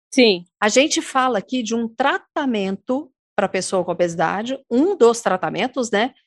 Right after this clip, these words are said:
Speaker 2: E esse tratamento deu certo pra mim, tá dando certo pra você.
Speaker 1: Com certeza.
Speaker 2: Então, por isso que a gente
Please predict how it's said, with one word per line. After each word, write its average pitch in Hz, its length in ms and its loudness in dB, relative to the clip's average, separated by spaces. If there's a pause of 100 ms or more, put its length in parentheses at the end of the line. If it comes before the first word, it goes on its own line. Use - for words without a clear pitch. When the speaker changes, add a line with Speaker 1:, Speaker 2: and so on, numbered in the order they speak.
(120)
Speaker 2:
E 320 120 2
esse 311 200 4
tratamento 285 480 0
deu 220 120 2
certo 208 300 -2
pra 262 120 0
mim, 254 160 -2
tá 285 100 -4
dando 285 180 -4
certo 269 280 -4
pra 285 120 -2
você. 294 320 -6 (200)
Speaker 1:
Com 208 120 0
certeza. 247 380 2
Speaker 2:
Então, 247 220 2
por 285 160 4
isso 349 320 2
que 302 100 -2
a 262 60 2
gente 233 380 -2